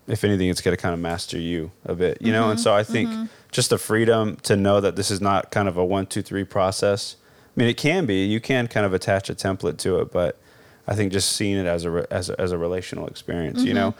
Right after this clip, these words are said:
Speaker 1: And then also at the same time, I noticed this with my own wife.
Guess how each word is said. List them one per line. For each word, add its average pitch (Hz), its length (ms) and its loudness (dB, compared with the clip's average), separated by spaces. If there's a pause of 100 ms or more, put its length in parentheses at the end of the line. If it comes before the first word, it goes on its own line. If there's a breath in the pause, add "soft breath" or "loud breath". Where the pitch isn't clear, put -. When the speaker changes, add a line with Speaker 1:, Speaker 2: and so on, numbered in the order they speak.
(280 loud breath)
Speaker 1:
And - 80 4
then 165 80 4
also 196 180 2
at 165 40 4
the 135 60 2
same 147 220 2
time, 120 460 0 (380 loud breath)
I 143 80 6
noticed 156 240 4
this 127 140 0
with 120 80 2
my 110 100 4
own 120 200 4
wife. 95 380 2